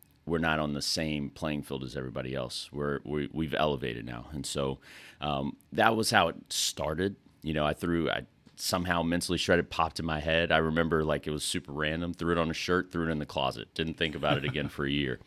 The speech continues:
And then a year later, my mental health takes a turn, and I'm like, "Oh, crap." And I think back to that shirt.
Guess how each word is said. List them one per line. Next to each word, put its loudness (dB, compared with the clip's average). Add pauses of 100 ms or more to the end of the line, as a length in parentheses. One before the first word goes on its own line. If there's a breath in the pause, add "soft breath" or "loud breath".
(500 soft breath)
And 2
then 2
a 2
year 2
later, 4
my 0
mental -4
health -4
takes -4
a -10
turn, -2
and -4
I'm -2
like, -2 (840 soft breath)
"Oh, -10
crap." -4 (720 soft breath)
And 2
I 8
think 2
back 4
to -4
that 0
shirt. 6